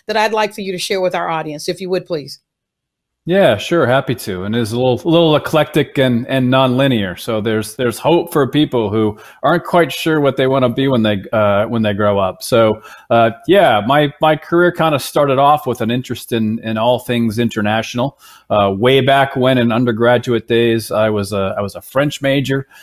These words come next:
Speaker 2: uh, and then did some work in, uh, in international development with organizations that, that supported the United Nations. Uh, from there, thought, you know, time to go to, go to grad school and pr-, pursue this at another level. So,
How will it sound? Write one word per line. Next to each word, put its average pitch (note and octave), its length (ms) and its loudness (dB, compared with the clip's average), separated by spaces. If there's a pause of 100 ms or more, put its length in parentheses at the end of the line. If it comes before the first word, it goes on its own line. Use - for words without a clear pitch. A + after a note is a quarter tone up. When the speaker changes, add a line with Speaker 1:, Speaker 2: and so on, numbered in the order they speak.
(200)
Speaker 2:
uh, G2+ 500 2
and A2+ 200 0
then A2+ 200 2
did B2 180 0
some A#2 200 0
work B2+ 360 2
in, G#2+ 480 0
uh, G#2+ 260 0
in A2 100 -2
international B2 680 0
development B2+ 680 0
with A2 140 -6
organizations G#2+ 720 -4
that, G#2 240 -4
that A2 200 -4
supported A2 560 -6
the G#2+ 280 -4
United G#2+ 360 -2
Nations. A#2 500 -6 (460)
Uh, G#2 380 2
from A2+ 320 0
there, C#3 300 4
thought, C#3+ 440 2
you G3 60 -4
know, A#3 120 2
time G#3+ 260 -2
to G3+ 80 0
go F#3+ 120 2
to, E3 160 0 (140)
go E3+ 100 2
to D#3 80 2
grad C#3 300 0
school F2+ 320 -8
and F#2+ 200 -12
pr-, A#2 120 -10
pursue - 480 -4
this A2+ 180 -4
at G#2 120 0
another G#2+ 280 0
level. F#2 320 -4
So, G2 340 -4